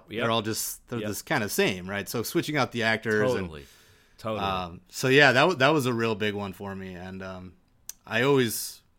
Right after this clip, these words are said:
Speaker 2: I always wanted to be Slimed. I was always hoping that,
Speaker 1: Oh
Speaker 2: I,
Speaker 1: my
Speaker 2: I felt
Speaker 1: gosh,
Speaker 2: that, I
Speaker 1: yes.
Speaker 2: felt that one day it was just gonna happen. I would say the word or whatever, and it would just, in my
Speaker 1: Yeah.
Speaker 2: house, middle of the day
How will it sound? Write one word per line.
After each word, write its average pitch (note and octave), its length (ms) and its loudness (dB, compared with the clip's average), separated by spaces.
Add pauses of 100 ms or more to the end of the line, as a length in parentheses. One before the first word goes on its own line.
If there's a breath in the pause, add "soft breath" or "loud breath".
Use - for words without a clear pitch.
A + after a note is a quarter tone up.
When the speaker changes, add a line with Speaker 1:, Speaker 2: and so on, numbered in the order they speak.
(120)
Speaker 2:
I A#2 80 0
always A#2+ 220 0
wanted G2 200 -4
to F#2 60 -10
be F2+ 80 -10
Slimed. F2 480 -10
I F#2 100 -8
was A#2+ 120 -2
always D3+ 220 4
hoping A#2+ 280 -2
that, G2+ 220 -6 (100)
Speaker 1:
Oh F2 180 -14
Speaker 2:
I, C#3 120 6
Speaker 1:
my D#3 40 2 (120)
Speaker 2:
I D3 40 4
felt D3+ 360 2
Speaker 1:
gosh, - 0 -
Speaker 2:
that, C3 200 0
I B2+ 60 0
Speaker 1:
yes. C3+ 100 -2
Speaker 2:
felt D#3 180 2
that D3 120 -2
one A#2+ 240 -2
day A#2 180 -2
it A2 160 -6
was A#2+ 180 -6
just A#2+ 180 -8
gonna G#2 160 -4
happen. F#2+ 340 -4
I G2 140 -12
would F#2+ 120 -14
say C#3 220 -2
the C3 140 -2
word A2+ 260 -2
or A#2 40 -4
whatever, A2+ 440 -8 (480 soft breath)
and A2+ 200 4
it G#2+ 40 2
would G#2 160 -2
just, - 360 -4
in B2+ 120 0
my C#3 140 6
Speaker 1:
Yeah. B2+ 60 4
Speaker 2:
house, A#2+ 440 4 (140)
middle B2 200 -2
of A2+ 60 -4
the A#2 60 -4
day G#2+ 440 0